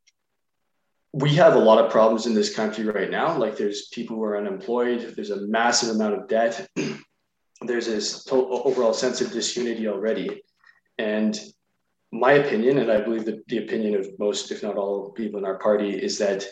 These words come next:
we need to deal with our own problems first. And we're not against immigration, we're not against taking in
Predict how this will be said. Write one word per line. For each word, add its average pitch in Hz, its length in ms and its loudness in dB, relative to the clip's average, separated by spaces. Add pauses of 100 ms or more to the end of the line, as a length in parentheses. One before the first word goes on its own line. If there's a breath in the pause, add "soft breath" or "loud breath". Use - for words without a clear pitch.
(280 soft breath)
we 117 100 2
need 139 160 6
to 131 100 6
deal 120 160 6
with 110 120 2
our 107 120 4
own 107 160 0
problems 101 360 0
first. - 580 0 (240)
And 110 160 -2
we're 120 80 0
not 135 280 0
against 120 380 -4
immigration, 123 600 -2
we're 117 100 -4
not 110 180 -6 (140)
against 117 580 -6
taking 120 320 0
in 107 180 -2